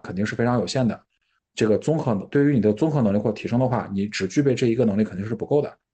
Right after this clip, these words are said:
你肯定是要去更多的领域，它更像是一项技能，就是你众多内容里面的一项技能，而不是你的主要技能。如果你把它作为你的主要技能的话，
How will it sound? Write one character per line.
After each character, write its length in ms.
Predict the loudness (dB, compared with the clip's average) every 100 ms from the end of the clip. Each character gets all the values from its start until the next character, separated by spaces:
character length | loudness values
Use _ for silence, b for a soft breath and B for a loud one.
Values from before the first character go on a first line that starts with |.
| _ _
你 100 | 0
肯 120 | 2
定 100 | 0
是 100 | 2
要 120 | 0 0
去 160 | 0
更 220 | 0 0
多 160 | 0 0
的 100 | 2
领 160 | 0 -2
域， 160 | -12 -6
它 140 | -6
更 200 | -2 -2
像 220 | 0 -2
是 240 | 0 -2 -4 b _ _
一 200 | 0 0
项 300 | 2 -2 -2
技 160 | -2
能， 120 | -4 -6 _ _ _ _ _ _ _ _
就 140 | 0 2
是 60 |
你 100 | 2
众 180 | 2 0
多 140 | 2
内 80 | 4
容 160 | 4 2
里 40 |
面 120 | 2
的 80 | 0
一 120 | 0
项 220 | -4 -2 -2
技 120 | -4
能， 120 | -8 -14 b b b
而 160 | -4 -2
不 80 | -2
是 80 | 2
你 100 | 2
的 100 | 2
主 200 | 0 -2 0
要 140 | 0
技 140 | -2 -8
能。 120 | -10
如 160 | -2 2
果 100 | 2
你 80 | 2
把 140 | 0
它 80 | 0
作 160 | 0 0
为 100 | 2
你 60 |
的 100 | 0
主 140 | -2 -2
要 160 | -2
技 140 | 0 0
能 100 | 0
的 60 |
话， 200 | -4 -6